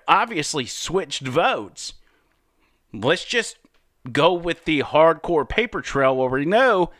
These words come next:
this person's a felon, this person's dead,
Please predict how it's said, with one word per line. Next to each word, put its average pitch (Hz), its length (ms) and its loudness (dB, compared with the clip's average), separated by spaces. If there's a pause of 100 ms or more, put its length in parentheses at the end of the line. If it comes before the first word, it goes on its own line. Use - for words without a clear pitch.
(280)
this 208 200 -2
person's 202 400 -2
a 151 40 -4
felon, 147 440 0
this 185 180 -6
person's 196 520 -6
dead, 127 420 0